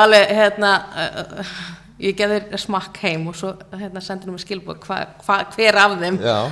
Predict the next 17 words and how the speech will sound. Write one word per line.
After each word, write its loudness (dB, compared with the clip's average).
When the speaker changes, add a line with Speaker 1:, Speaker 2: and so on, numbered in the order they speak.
Speaker 1:
var 2
sá 2
bjór. -6
Speaker 2:
Algjörlega. -6
Speaker 1:
<laughs> 0
En, 6
hérna, 2
nei, 0
þannig 2
að, 4
já, 4
þetta -2
er -8
svona, 0
þetta -8
er, -12
eh, -8